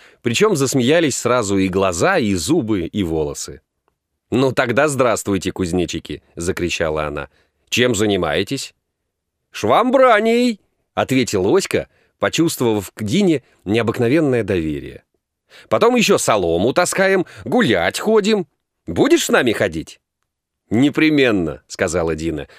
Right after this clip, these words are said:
«а то я без вас заплутаюсь в Покровске. И так еле вас нашла. Эта буржуйка Шатрова, очевидно, была очень богатой женщиной. У неё столько домов».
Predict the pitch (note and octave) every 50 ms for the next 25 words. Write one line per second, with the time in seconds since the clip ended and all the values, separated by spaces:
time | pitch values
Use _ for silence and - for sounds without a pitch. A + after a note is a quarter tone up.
0 | - - F2+ - A#2 A#2 B2 B2 B2+ B2 A2+ B2+ G#2+ G#2+ B2+ C3+ A#2 F#2 A#2 G#2
1 | - B2+ A#2 - B2+ D#3+ A#3 C4 A3 - - - - - A2 F#2 D2+ - - -
2 | - D2 _ _ _ _ _ _ _ A2 A#2 A2 - D#3 F#3 - - D#3 C#3+ C#3
3 | B2+ A2+ A2 G2+ G2+ F#2 - G#2 G2 F2+ - - E2+ D#2 C#2 C2+ _ _ _ _
4 | _ _ _ _ _ - G#2+ - D3 C3+ B2 D#3 D#3 D3 C#3+ G3 G3 D#3 - C#3+
5 | - - D3+ - - C#3+ E3+ G#3+ G#3+ F3 A#2+ E2 - _ _ _ _ _ _ F2
6 | - - A#2 B2+ C#3 B2 C3 B2 B2+ B2+ C#3 C#3+ C#3 C#3 - - C#3 A#2 G2 A#2
7 | G#2 F#2 G2+ G2+ - F#3+ G#3 G3 B3 A#3+ D3 - - G2+ D#2 D2 C#2 B1+ _ _
8 | _ _ _ G#2+ A#2 C3 C3+ C#3 D3 C#3 - - - D#3+ C#3+ A2+ - - G2 E2
9 | F#2+ F#2 F#2+ A2+ E3 A3+ - -